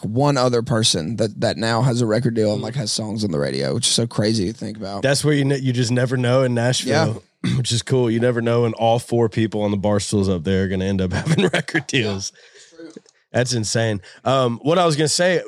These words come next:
Speaker 2: dude, what we're doing. So you know how I did those, um, like, the junkyard sessions? We did, like, broke down in a
Speaker 1: Yeah, yeah,
Speaker 2: bus
Speaker 1: yeah,
Speaker 2: lot.
Speaker 1: yeah, yeah.
Speaker 2: So we just shot six more of those videos at the Opry House
Speaker 1: Mm.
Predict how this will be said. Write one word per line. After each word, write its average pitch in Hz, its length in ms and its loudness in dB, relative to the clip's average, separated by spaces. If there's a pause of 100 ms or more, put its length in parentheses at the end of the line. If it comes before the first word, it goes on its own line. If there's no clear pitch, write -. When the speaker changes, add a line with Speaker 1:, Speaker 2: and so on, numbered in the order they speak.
Speaker 2:
dude, 131 220 -2
what 143 140 -4
we're 151 80 0
doing. 143 520 2
So 131 300 0
you 135 160 -2
know 165 100 2
how 170 140 2
I 156 60 2
did 143 180 -4
those, 127 480 0
um, 101 640 -2 (880)
like, 107 120 -4
the 117 80 -2
junkyard 107 540 -4
sessions? 113 440 -2
We 110 100 -8
did, 107 140 -8
like, 98 180 -6
broke 98 220 -8
down 104 300 -4
in 101 160 -8
a - 40 -4
Speaker 1:
Yeah, 170 140 4
yeah, 170 140 4
Speaker 2:
bus 170 80 4
Speaker 1:
yeah, 170 140 4
Speaker 2:
lot. 165 80 4
Speaker 1:
yeah, 160 60 4
yeah. 160 220 2 (300)
Speaker 2:
So - 160 -8
we 123 80 2
just 131 180 2
shot 127 380 2 (120)
six - 400 0
more 113 200 0
of 110 40 -2
those 113 220 0
videos 117 680 0
at 110 80 -2
the 95 120 -6
Opry 98 380 -4
House 117 600 -2
Speaker 1:
Mm. - 200 -20